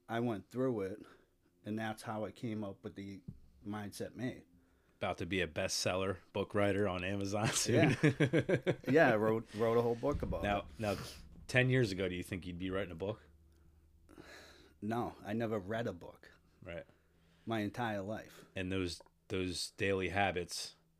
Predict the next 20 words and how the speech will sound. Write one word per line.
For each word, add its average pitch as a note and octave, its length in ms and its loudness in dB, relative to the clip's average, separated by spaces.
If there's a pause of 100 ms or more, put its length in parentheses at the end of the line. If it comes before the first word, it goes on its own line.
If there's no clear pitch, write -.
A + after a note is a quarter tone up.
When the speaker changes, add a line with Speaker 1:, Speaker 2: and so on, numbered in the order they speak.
(200)
Speaker 2:
one F#2+ 260 -2
at G2 120 -2
a G2 60 0
time, F#2+ 460 -2 (320)
Speaker 1:
One G#2 160 -4
Speaker 2:
one, G2+ 100 0
Speaker 1:
at G#2+ 60 -2
a G#2 60 -8
time. F#2+ 300 -6
Speaker 2:
one G2+ 320 0
daily G#2 320 4
habit G#2+ 300 2
at G#2 120 2
a F#2 60 -2
time, F#2+ 440 -2 (560)
got F2+ 240 -4
you D#2+ 100 -10
here. C#2+ 220 -10 (280)
Speaker 1:
Yes. G#2+ 280 -4 (720)
Speaker 2:
Um, D#2+ 420 -4